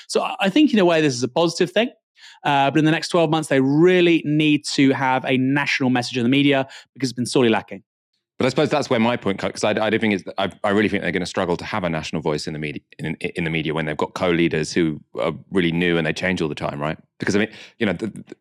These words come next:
Speaker 2: it's not just the media that like a figurehead. The public also easily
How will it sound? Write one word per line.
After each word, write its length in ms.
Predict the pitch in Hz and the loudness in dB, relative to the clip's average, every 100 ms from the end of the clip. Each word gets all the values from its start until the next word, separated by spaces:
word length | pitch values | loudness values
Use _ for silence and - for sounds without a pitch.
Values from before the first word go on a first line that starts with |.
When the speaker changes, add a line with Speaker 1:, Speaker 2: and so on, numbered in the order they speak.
| - | -4
Speaker 2:
it's 160 | 123 | 0
not 100 | 180 | 0
just 160 | 123 - | -2 0
the 60 | |
media 280 | 117 139 117 | 2 4 2
that 100 | 98 | 0
like 200 | 87 85 | -4 -6
a 40 | - | -6
figurehead. 380 | 87 87 82 | -4 -4 -6
The 60 | - | -8
public 380 | - 123 95 - | -4 -2 -2 -2
also 240 | 87 85 | -2 0
easily 440 | 92 85 82 80 | 0 0 -2 -2